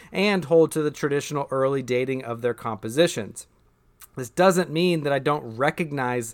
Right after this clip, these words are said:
that there are difficulties in adopting such a position. I simply think the weight of the evidence is in that direction. Now, <clears throat> before I begin, I want to also deal with one objection that I know will be raised against my overall method,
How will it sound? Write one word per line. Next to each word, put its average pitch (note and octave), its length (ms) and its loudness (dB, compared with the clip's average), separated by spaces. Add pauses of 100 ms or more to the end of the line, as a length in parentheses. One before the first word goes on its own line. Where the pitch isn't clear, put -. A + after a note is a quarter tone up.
(340)
that C#3 100 -6
there C3 180 4
are A#2+ 60 2
difficulties C#3+ 920 0
in B2 100 -6
adopting A#2+ 680 -2
such A2+ 260 -4
a A2 60 -6
position. A#2 480 -4
I G#2 80 -8
simply C3 340 -4
think B2+ 220 -6
the C3 100 2
weight B2+ 480 -2
of C#3 120 -6
the B2+ 180 -2
evidence B2+ 420 -4
is A2 100 -6
in G#2+ 140 -6
that G#2+ 160 -10
direction. D#3+ 400 -2 (500)
Now, D3+ 280 -2 (180)
<clears throat> A3+ 560 2
before F#3+ 380 2
I - 20 2
begin, C#3+ 380 0 (340)
I D#3+ 80 2
want G3 180 6
to A3+ 60 6
also G3+ 380 6
deal E3 340 2
with D#3+ 220 4
one C3+ 400 0
objection D3+ 680 0
that C3+ 100 -2
I B2 120 0
know C3+ 480 6
will D3 180 6
be B2 100 -4
raised A2+ 380 -4
against A#2 240 -6
my A2 140 -6
overall A2 340 -4
method, D3+ 480 0